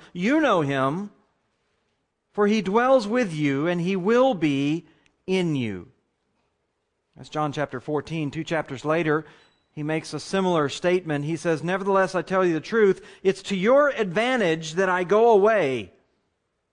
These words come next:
For if I do not go away, the Helper will not come to you.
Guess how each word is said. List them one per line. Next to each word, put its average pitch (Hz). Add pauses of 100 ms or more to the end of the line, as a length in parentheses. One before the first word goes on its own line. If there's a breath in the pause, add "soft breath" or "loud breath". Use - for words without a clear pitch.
(200)
For 208
if 208
I 208
do 208
not 285
go 233
away, 214
the 180
Helper 170 (800 soft breath)
will 208
not 254
come 240
to 185
you. 123